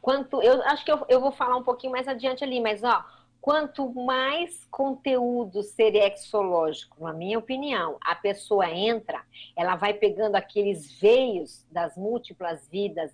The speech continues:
dela, mais repercussão vai ter do ponto de vista parapsíquico e, inclusive, de retrocognição.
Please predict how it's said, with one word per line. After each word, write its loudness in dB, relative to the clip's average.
dela, 0
mais 2
repercussão -2
vai -4
ter 4
do -2
ponto 0
de -8
vista -4
parapsíquico -2
e, 4
inclusive, 0
de -4
retrocognição. -2